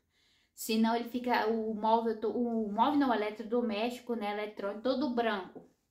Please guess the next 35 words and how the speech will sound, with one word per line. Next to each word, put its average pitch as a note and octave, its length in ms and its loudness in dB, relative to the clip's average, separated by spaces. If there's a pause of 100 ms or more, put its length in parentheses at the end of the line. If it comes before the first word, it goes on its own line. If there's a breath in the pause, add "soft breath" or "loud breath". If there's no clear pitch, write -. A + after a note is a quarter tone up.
Então, A3+ 300 2
vou A3+ 80 -2
botar A3+ 260 0
bem A#3+ 160 -4
pouquinho, C#4 360 -4
Cif, B3 460 -6 (320 soft breath)
só C4 240 0
pra D#4 140 8
não D4+ 120 4
dizer C4 280 -2
que C4 80 -4
eu C4+ 40 0
limpei C4 280 0
sem C4 160 -4
produto. A#3+ 400 -6
Daí, G3 160 -4
lavei G3+ 260 -4
a G3+ 80 -6
flanela G3+ 400 -6
bem G3 240 -8
lavadinho A#3 640 -4
pra G#3 160 -8
tirar G3+ 340 -4
o F#3+ 60 -4
excesso G3+ 440 -6
do - 60 -20
produto, G3 440 -10
que - 80 -12
eu F#3 40 -8
tenho G3 140 -12
medo F3+ 200 -10
de F3+ 60 -14
estragar G#3+ 720 -6 (420 soft breath)
minha G3 200 -4
máquina. F#3 600 -4